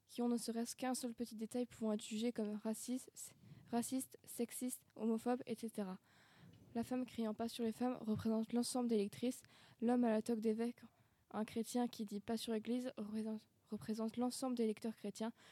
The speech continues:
de même pour tous les autres. À mon avis, si le dessin est en noir et blanc, c'est peut-être pour qu'aucun de pers-, pour qu'aucun personnage ne ressorte, pour créer une impression d'égalité entre tous les personnages.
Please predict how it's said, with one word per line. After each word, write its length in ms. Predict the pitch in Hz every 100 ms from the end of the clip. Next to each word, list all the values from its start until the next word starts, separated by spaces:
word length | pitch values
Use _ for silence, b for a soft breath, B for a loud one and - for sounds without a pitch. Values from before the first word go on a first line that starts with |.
| B B 214
de 60 |
même 180 | 233 247
pour 180 | 233 -
tous 140 | -
les 100 | 247
autres. 260 | 196 - - b b -
À 100 | 214
mon 100 | 220
avis, 260 | 226 240
si 160 | 262 220
le 60 | 202
dessin 300 | 214 - 233
est 120 | 220
en 80 | 196
noir 240 | 220 240
et 80 | 208
blanc, 260 | 214 220 -
c'est 160 | -
peut-être 340 | 208 208 240 247
pour 180 | 214 -
qu'aucun 300 | 233 233 247
de 60 |
pers-, 260 | 214 208 - - _ _ _ -
pour 140 | -
qu'aucun 320 | - 233 254
personnage 460 | 240 226 - 233 226
ne 80 | 214
ressorte, 360 | 202 220 240 B B B B
pour 100 | 220
créer 240 | - 254
une 120 | 254 226
impression 360 | 226 220 226
d'égalité 460 | 220 233 240 240 254
entre 260 | 220 -
tous 160 | 208 254
les 100 | 247
personnages. 560 | 220 214 208 190 185